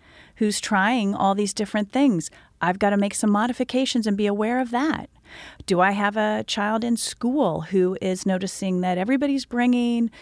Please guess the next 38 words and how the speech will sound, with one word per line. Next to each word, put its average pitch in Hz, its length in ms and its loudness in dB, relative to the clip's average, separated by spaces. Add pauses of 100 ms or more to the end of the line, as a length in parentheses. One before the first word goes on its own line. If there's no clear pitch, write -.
(200)
you 220 140 -2
know, 202 240 -2
everybody's 254 340 2
buying 262 320 2
school 247 380 -2
lunch 233 460 -2
and 190 120 2
bringing 254 260 4
all 254 120 0
this 233 180 -6
junk 262 280 0
food 226 300 0
in? 180 240 0
And 170 140 -2 (300)
how 285 180 0
am 302 100 2
I 302 200 2
gonna 226 300 0 (320)
handle 220 320 0
that 208 180 2
with 190 140 -8
my 202 160 0
kid? 175 200 -4
What's 214 280 0
my 262 680 2 (360)
strategy? 185 920 0 (400)
What's 208 240 0
my 190 160 2
family 277 480 4
mantra? 208 680 0
What 202 260 -2
can 269 160 4
my 226 180 0
child 190 540 0
understand 196 760 0
and 180 160 -4
stand 180 360 -2
behind? 160 680 -2